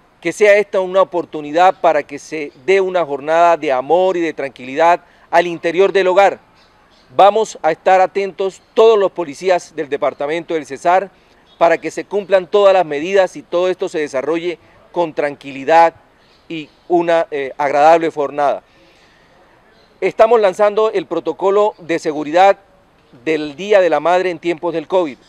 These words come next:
Entre otras cosas, queremos recordar la importancia de lavarse las manos cada dos horas. Es una medida de protección en nuestro hogar. Que p-, podamos hacer uso de la tecnología en esta celebración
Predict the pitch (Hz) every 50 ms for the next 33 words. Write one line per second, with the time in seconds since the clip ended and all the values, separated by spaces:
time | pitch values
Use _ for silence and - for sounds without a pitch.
0 | _ _ - 185 185 185 165 - 190 202 190 214 208 190 - 208 208 180 - 156
1 | 139 - 156 156 180 190 185 190 185 180 170 - 160 156 139 180 180 190 190 -
2 | _ _ _ - 151 170 180 170 147 - 160 156 - - 196 202 202 170 - 156
3 | 139 139 139 135 156 165 165 - 185 160 156 147 147 156 165 170 165 170 165 -
4 | _ - 175 180 180 175 180 180 175 - - _ _ _ _ _ - - 233 226
5 | - 131 127 _ _ _ _ _ _ _ _ _ 127 139 - - 175 175 175 165
6 | 160 156 156 175 196 196 180 165 131 - _ _ _ _ _ _ 127 143 143 -
7 | 147 - - 143 117 - - 190 185 175 175 165 160 156 147 - - 165 165 180
8 | 170 131 110 _ _ _ _ _ _ _ _ _ _ _ _ _ _ _ _ _
9 | _ _ - - - - - - _ _ _ - 180 180 190 202 226 214 208 180
10 | - 220 208 220 254 233 - - 190 156 151 143 139 - 156 139 147 151 151 147
11 | 139 190 214 214 208 196 175 - _ - 156 156 151 175 180 - - 196 - 190
12 | 160 165 156 156 143 147 - 202 202 196 185 175